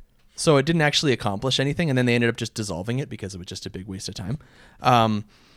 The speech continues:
but the thing that, that, going back to the, the, the Kenney conference, the thing that concerned me was, and I wanna see, I wanna see what he, what he actually meant by it, is they talked about,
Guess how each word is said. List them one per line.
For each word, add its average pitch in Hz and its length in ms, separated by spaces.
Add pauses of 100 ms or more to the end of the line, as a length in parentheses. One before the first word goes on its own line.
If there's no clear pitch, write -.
(140)
but 139 420
the 139 80
thing 208 180
that, 170 160
that, 143 340
going 151 140
back 127 140
to 123 80
the, 120 120
the, 107 320
the 107 200
Kenney 127 260
conference, 110 340
the 123 60
thing 165 160
that 151 80
concerned 123 320
me 123 100
was, 104 500
and 117 120
I 117 120
wanna 120 200
see, - 320
I - 40
wanna 151 140
see 156 140
what 117 100
he, 104 60
what 113 200
he 110 80
actually 104 220
meant 143 280
by 113 160
it, 104 160
is 110 180
they 117 80
talked 139 280
about, 117 340